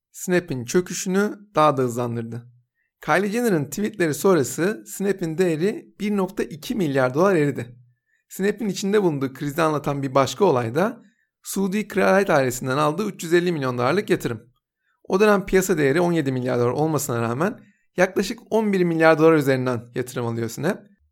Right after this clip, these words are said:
Kaçınılmaz sonun geldiğini bundan daha iyi anlatan bir işaret yok. Bu noktada bildiğimiz tek şey Snap eğer Facebook'un AR-GE departmanı olarak hayatına devam etmek istiyorsa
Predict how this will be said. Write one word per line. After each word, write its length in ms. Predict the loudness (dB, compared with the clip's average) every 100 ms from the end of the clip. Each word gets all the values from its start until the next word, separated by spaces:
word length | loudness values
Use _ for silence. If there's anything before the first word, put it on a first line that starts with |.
| _
Kaçınılmaz 600 | -10 -6 -4 -2 0 0
sonun 280 | 0 -4 0
geldiğini 640 | 2 2 2 -4 -4 -4
bundan 340 | -4 0 2 6
daha 180 | 8 8
iyi 120 | 6
anlatan 440 | 0 -4 -4 -6
bir 40 | -4
işaret 420 | 0 2 0 -2
yok. 240 | -8 -8 _ _ _ _ _ -6
Bu 80 |
noktada 380 | -2 -2 0 2
bildiğimiz 640 | 2 0 -2 -2 -4 -8 -4
tek 220 | -2 -2
şey 440 | -2 -2 -2 -10 _ _
Snap 420 | -18 -6 -2 -2 -4
eğer 340 | -2 0 0 -2
Facebook'un 600 | -6 -6 -6 -6 -6 -4
AR-GE 300 | 2 2 2
departmanı 420 | 0 -2 -4 -4
olarak 340 | -2 -2 -2 -4
hayatına 440 | -2 -2 -2 -2
devam 240 | 2 2 0
etmek 280 | -4 -10
istiyorsa 600 | -10 -4 -2 2 0 0